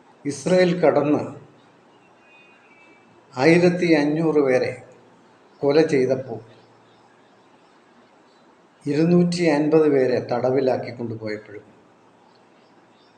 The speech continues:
അവിടുത്തെ കുട്ടികളെ വെടിവെച്ച് കൊല്ലുമ്പോഴും, സ്ത്രീകളെ ബലാത്സംഗം ചെയ്തു, ചെയ്തപ്പോഴും,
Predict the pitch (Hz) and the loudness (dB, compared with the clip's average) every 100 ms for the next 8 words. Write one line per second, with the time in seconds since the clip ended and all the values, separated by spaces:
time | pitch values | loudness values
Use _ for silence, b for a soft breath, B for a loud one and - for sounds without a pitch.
0 | _ - 123 165 160 165 - 135 - 131 | _ -12 -2 0 2 0 -2 -8 -4 2
1 | 135 131 123 127 156 147 127 117 110 110 | 2 4 0 0 -2 -4 -8 -10 -10 -12
2 | 107 107 107 - - - - 143 143 135 | -14 -14 -16 -20 -20 -20 -8 -4 2 4
3 | 123 120 123 147 - 143 131 120 113 110 | 4 2 0 -2 -4 -8 -8 -10 -10 -10
4 | 110 113 - _ b b b _ _ - | -12 -20 -20 _ b b b _ _ -2
5 | 139 143 139 120 110 110 | 2 2 0 -2 -10 -10